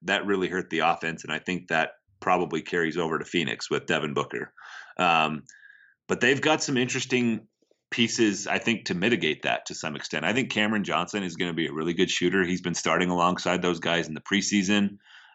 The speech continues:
Um, so he spaces the floor. I think Dario Saric still has a lot of potential as a playmaking four. I think we've kind of forgotten how good he was for a couple seasons, uh, in, in Philadelphia. I, so I think he's gonna have a bounce back year. And I think DeAndre Ayton is better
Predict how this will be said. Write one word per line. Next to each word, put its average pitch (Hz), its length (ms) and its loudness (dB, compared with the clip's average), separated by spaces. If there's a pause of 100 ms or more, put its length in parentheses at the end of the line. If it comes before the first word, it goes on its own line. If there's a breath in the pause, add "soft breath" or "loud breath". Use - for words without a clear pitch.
Um, 76 480 2
so 90 140 -2
he 107 160 4
spaces 98 440 0
the 92 80 -2
floor. 95 340 2
I 85 60 0
think 90 160 -4
Dario 90 300 4
Saric 92 420 2
still 95 260 -2
has 90 160 0
a 87 40 -4
lot 85 160 2
of 85 60 -6
potential 90 420 -4
as 82 120 -2
a 73 40 -8
playmaking 90 600 0
four. 101 500 6 (320 loud breath)
I - 40 -4
think 131 140 0
we've 151 220 4
kind 120 160 2
of 107 80 -2
forgotten 82 460 0
how 82 120 -6
good 85 220 -6
he 82 120 -6
was 69 360 -4
for 82 160 -4
a 78 60 -4
couple 82 480 -6 (280)
seasons, 82 680 -2
uh, 71 380 2
in, 78 360 -2
in 82 120 -4
Philadelphia. 76 600 0
I, 73 180 0
so - 160 -2
I 80 60 2
think 95 140 2
he's 95 140 0
gonna 95 160 2
have 82 80 0
a 80 60 -2
bounce 82 240 -2
back 85 260 -2
year. 82 160 4
And 85 100 2
I 98 60 2
think 117 200 0
DeAndre 92 460 2
Ayton 82 240 0
is 69 100 -12
better - 360 -8